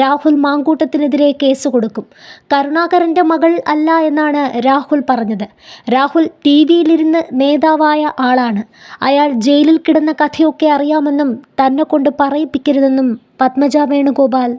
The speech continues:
വ്യക്തമാക്കി. അതേസമയം പത്മജ വേണുഗോപാലിനെതിരെ വീണ്ടും വിമർശനവുമായി യൂത്ത് കോൺഗ്രസ് അധ്യക്ഷൻ രാഹുൽ മാങ്കൂട്ടത്തിൽ രംഗത്തെത്തി. പത്മജ വേണുഗോപാൽ കേസ് കൊടുക്കുന്നത്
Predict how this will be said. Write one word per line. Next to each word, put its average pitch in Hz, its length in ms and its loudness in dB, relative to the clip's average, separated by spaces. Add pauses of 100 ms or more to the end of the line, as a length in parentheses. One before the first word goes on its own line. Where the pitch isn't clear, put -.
(140)
വ്യക്തമാക്കി. 240 680 -2 (440)
അതേസമയം 349 600 0 (100)
പത്മജ 302 360 0
വേണുഗോപാലിനെതിരെ 330 1300 0
വീണ്ടും 302 460 2
വിമർശനവുമായി 320 1000 0
യൂത്ത് 285 280 0
കോൺഗ്രസ് 311 460 -2
അധ്യക്ഷൻ 302 480 -2 (220)
രാഹുൽ 285 320 0
മാങ്കൂട്ടത്തിൽ 294 640 -2 (220)
രംഗത്തെത്തി. 254 520 -4 (480)
പത്മജ 269 360 0 (140)
വേണുഗോപാൽ 311 600 0 (140)
കേസ് 277 280 0
കൊടുക്കുന്നത് 311 540 0